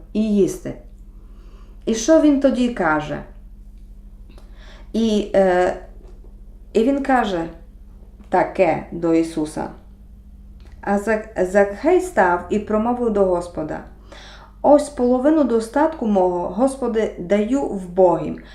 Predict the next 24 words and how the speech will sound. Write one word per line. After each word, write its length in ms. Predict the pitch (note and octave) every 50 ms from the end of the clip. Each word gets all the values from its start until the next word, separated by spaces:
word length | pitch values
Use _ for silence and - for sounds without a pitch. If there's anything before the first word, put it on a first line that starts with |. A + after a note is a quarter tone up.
| - -
і 80 | - A3
коли 360 | G#3+ - C4 C#4 C#4+ C#4+ C#4
кого 480 | C#4 C#4 - - - B3+ B3 B3 C4 B3
чим 320 | B3+ - - C4 A#3+ A3
скривдим, 920 | G#3+ - - - - - A#3 C4+ D4 D#4+ E4 D#4+ - G3+ F3 D#3+ - - - - - - - - - - -
віддаю 580 | F#3 F#3 G#3 G#3+ F#3+ - G#3 G#3 G#3 B3 B3
вчетверо". 600 | A#3 - - - G#3+ G3 F3 - - D#3+ D3+ - - - - - - - - - - - - - - - - - - - - - - - - - -
Що 300 | - - - - - E4
таке 480 | E4+ E4+ - E4+ E4+ - - E4 E4 E4
він 180 | D#4+ D#4+ D#4 D4
робить? 420 | A#3+ G#3 F3+ D#3+ E3 E3+ - - - - - - - - -
Що 180 | - - - D4+
це 200 | D4+ - D4 C#4+
за 120 | C#4 C#4+
обітниця? 760 | - - A#3 G#3+ G#3 B3+ A#3 - F3+ E3 D#3+ D#3 - - - - - - - - - - - - - - D#3+ E3 G3 -
Раптом 460 | - D4+ D#4 D4+ D4+ - - G3 F#3
він 160 | F#3+ F#3+ F#3+ F#3
промовляє, 720 | F#3 - F#3+ F#3+ F#3 F3+ F#3 F3 E3 E3 D#3+ D#3 D#3 - - - - - - - - - -
що 260 | - - - F#3+ E3+ -
є, 340 | F#3 F3+ F#3 F#3+ G3+ A#3 - - - - - -
він 200 | F#3 G#3 C#4 D4
промовляє 800 | C#4 C#4 C4 A#3+ A#3 A3 G#3+ B3+ D4 D#4+ E4 C#4 A3+ G#3 G3 G3+
словами 500 | - - - G#3+ A3 G#3+ A#3 A#3+ A#3 A3+
закону. 580 | G3+ G#3 G#3 G#3 - - F#3+ F3 D#3+ D3 -